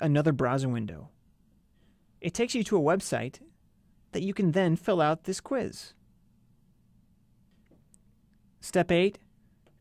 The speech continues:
thinking about investing worksheet. Again, a P D F you can open and read through and fill out answers to these questions.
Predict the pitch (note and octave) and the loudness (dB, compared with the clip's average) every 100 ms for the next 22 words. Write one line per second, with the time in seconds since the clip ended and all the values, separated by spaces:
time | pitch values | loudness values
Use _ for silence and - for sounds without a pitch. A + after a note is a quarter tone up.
0 | - G#3 G#3+ G#3 F3+ D3+ D#3 - E3+ C#3 | -4 -2 -2 -4 -2 2 2 0 -2 0
1 | C3 - A#2+ A2+ - _ _ - D3+ F3 | -2 -4 -8 -10 -14 _ _ -4 2 2
2 | C#3+ - - F3 F3 F3+ C3 C#3+ C#3+ C#3+ | 0 -4 -6 -2 0 2 2 0 -4 -2
3 | G3+ C3 B2 B2+ D#3 - _ _ _ _ | -2 -4 -4 -6 -6 -10 _ _ _ _
4 | _ D3+ D3 C#3+ A3+ A3 C3 A2 A#2+ - | _ -2 2 2 2 -2 -6 -6 -8 -14
5 | _ _ _ _ _ _ _ _ _ _ | _ _ _ _ _ _ _ _ _ _
6 | _ _ _ _ _ _ _ _ - F3 | _ _ _ _ _ _ _ _ -2 2
7 | A3+ A3 G#3 - F#3 F#3+ - B2 - B2+ | 4 6 4 2 0 0 -2 -4 -4 -6
8 | A#2 - B2+ - - - - | -6 -8 -10 -10 -14 -16 -18